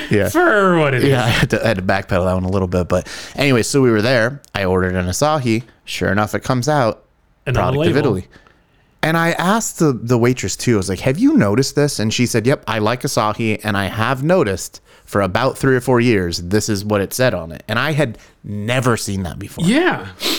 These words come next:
Speaker 1: Uh, well, I should clarify. I'd never paid a-, enough attention before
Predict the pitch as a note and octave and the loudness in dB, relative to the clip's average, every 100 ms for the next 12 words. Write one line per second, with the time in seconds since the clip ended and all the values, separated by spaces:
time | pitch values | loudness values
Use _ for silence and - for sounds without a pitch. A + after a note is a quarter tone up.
0 | - C3+ D3+ D3+ D#3 B2+ - - - - | -4 0 2 2 2 0 -6 -20 -16 -6
1 | C3+ B2 G#2+ - G2+ E2 F2 E2 A2+ C3 | -4 -2 -2 0 0 0 -2 -2 0 0
2 | D3 - B2 F#2+ - - A2 G#2 F#2+ A#2 | 0 0 0 0 -4 0 0 0 -4 -2
3 | A2+ - D#2+ D#2 - A#1+ - | -2 -2 -6 -8 -10 -12 -14